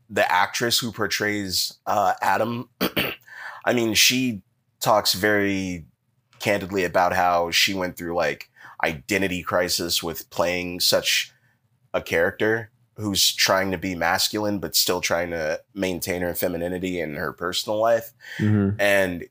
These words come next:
Speaker 1: you see that shine through because later, as the character grows up and everything,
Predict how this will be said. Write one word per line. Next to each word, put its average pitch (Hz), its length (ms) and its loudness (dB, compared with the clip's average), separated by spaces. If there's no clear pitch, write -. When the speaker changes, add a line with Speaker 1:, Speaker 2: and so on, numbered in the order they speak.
Speaker 1:
you 101 200 -4
see 120 260 6
that 101 220 6
shine 95 340 4
through 110 260 -4
because 90 400 -4
later, 90 640 0
as 87 340 2
the 82 60 -8
character 90 680 0
grows 95 420 2
up 90 180 2
and 101 80 0
everything, 104 680 0